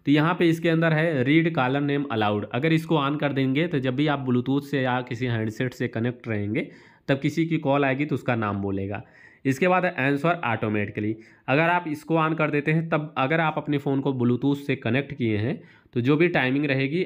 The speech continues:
ऑटोमेटिक यहाँ पे वो कॉल रिसीव हो जाएगी। यहाँ पे दोबारा क्लिक करके टाइम सेट कर सकते हैं। इसके बाद यहाँ पे press volume up to answer call, इसको on कर देंगे तो जब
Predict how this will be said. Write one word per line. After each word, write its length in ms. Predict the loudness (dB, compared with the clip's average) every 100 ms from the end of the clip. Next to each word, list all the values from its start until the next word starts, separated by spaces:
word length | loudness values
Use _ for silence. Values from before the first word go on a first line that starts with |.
| -2
ऑटोमेटिक 500 | 0 2 2 2 0
यहाँ 260 | 0 0 0
पे 80 | -2 -4 -12 _ -2
वो 100 | 0
कॉल 280 | 2 4 4
रिसीव 380 | 2 0 -2 0
हो 100 | 0
जाएगी। 320 | 0 0 0
यहाँ 140 | 0 0
पे 140 | 0
दोबारा 300 | 2 2 2
क्लिक 260 | 0 -2 -2
करके 240 | -4 -4
टाइम 280 | -2 -2 -2
सेट 240 | -4 -6
कर 120 | -6 -6
सकते 300 | -8 -8 -10
हैं। 180 | -10 -12 -20 -20 -12 -4
इसके 240 | -2 2
बाद 200 | 2 2
यहाँ 220 | 2 0 0
पे 160 | 2 0 -2 -14 _ _ -4
press 240 | 0 0 2
volume 400 | 4 4 4 2
up 200 | -2 -2 -2
to 100 | 2
answer 360 | 2 2 0 0
call, 220 | 0 0
इसको 220 | 0 2 2
on 180 | 2
कर 120 | 2 2
देंगे 260 | 2 2
तो 240 | 2 0 0
जब 220 | 0